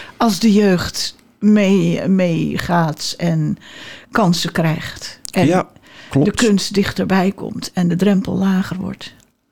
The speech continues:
Speaker 2: Ja, ik, eh, ik ga zeker nog even de telefoon pakken en ik zal nog even contact met de gemeente opnemen. Maar
Speaker 1: De wethouder heet John Does van Heerdegewaard.
Speaker 2: John
Speaker 1: En de
Speaker 2: Does.
Speaker 1: wethouder van, eh, Langendijk heet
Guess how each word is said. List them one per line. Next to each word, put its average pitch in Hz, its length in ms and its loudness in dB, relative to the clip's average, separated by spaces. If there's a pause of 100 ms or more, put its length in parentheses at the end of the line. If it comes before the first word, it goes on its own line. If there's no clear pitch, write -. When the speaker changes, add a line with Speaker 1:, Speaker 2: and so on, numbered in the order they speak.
(640)
Speaker 2:
Ja, - 260 2 (520)
ik, - 320 0
eh, 123 140 2
ik 117 120 0
ga 127 180 2
zeker 147 340 0
nog 110 100 0
even 98 180 2
de 101 60 0
telefoon 104 420 2
pakken 117 280 0
en 101 80 2
ik - 80 0
zal 90 180 0
nog 92 180 2
even 87 140 -2
contact 95 240 -4
met 85 120 0
de - 60 -4
gemeente 113 320 2
opnemen. 117 420 4
Maar 110 460 -2 (380)
Speaker 1:
De 233 180 2
wethouder 240 440 2
heet 214 300 2
John 254 340 2
Does 247 280 2
van 233 120 2
Heerdegewaard. 214 680 2 (340)
Speaker 2:
John - 220 0
Speaker 1:
En 226 60 2
de 214 80 2
Speaker 2:
Does. 208 100 2
Speaker 1:
wethouder 208 440 2
van, 185 340 2
eh, - 760 -6
Langendijk 190 480 2
heet 190 460 -4